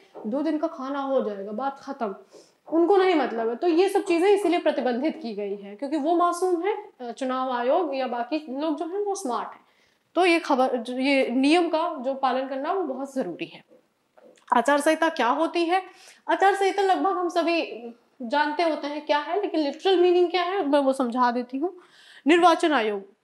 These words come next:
देश में स्वतंत्र और निष्पक्ष चुनाव कराने के लिए कुछ नियम बनाता है जिनको आचार संहिता कहते हैं।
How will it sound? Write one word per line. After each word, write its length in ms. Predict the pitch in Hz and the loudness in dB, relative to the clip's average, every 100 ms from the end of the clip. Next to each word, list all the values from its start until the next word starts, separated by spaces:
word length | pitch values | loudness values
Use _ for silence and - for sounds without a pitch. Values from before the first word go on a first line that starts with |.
| 226 | -4
देश 340 | 262 302 311 | 2 2 4
में 160 | 330 415 | 2 2
स्वतंत्र 580 | - 302 294 381 - | 0 0 4 2 0
और 280 | - 262 277 | 2 4 4
निष्पक्ष 760 | 269 269 - - 359 359 - - | 0 -6 -8 -2 0 0 -6 -6
चुनाव 260 | 269 254 | -2 0
कराने 380 | 247 247 240 254 | 0 0 0 -2
के 100 | 285 | 0
लिए 120 | 320 | -2
कुछ 240 | 339 339 285 | 0 -2 -2
नियम 260 | 247 240 | -6 -6
बनाता 380 | 247 277 285 302 | -4 -2 0 0
है 300 | 294 359 - - _ _ | 0 -2 -4 -16 _ _
जिनको 220 | 277 330 339 | 2 6 6
आचार 320 | 302 311 320 | 4 2 0
संहिता 340 | 320 294 277 | 0 0 0
कहते 320 | 277 311 311 | 0 -2 -4
हैं। 200 | 339 359 | -6 -6